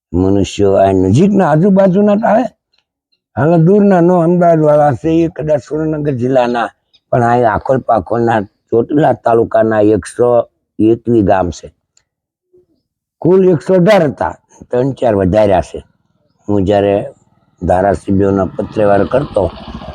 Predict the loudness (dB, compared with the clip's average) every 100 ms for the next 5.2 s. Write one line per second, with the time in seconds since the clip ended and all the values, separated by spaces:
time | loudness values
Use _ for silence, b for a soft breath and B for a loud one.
0 | -4 -2 0 0 -2 -2 -2 0 0 0
1 | -2 -4 -12 -20 -20 -20 _ 0 2 2
2 | 2 2 2 -2 -2 -2 0 0 -2 -2
3 | 0 0 -2 -4 -12 -12 -16 -16 _ _
4 | _ -4 -4 -2 0 2 2 2 0 0
5 | -2